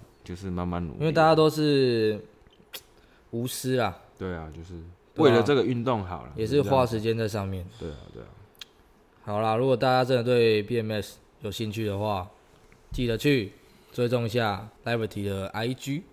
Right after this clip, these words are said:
Speaker 1: 嗯，yeah。
Speaker 2: 然后虽然今天都没有聊到什么关于齿模。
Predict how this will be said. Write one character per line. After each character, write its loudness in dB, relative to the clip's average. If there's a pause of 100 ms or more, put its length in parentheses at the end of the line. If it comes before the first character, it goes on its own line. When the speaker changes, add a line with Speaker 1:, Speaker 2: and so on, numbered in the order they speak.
(200)
Speaker 1:
嗯， -6
yeah。 -2 (1000)
Speaker 2:
然 -6
后 2
虽 -2
然 0
今 -2
天 -2 (200)
都 2
没 2
有 4
聊 2
到 6
什 2
么 -2 (160)
关 0
于 -2
齿 -6
模。 -12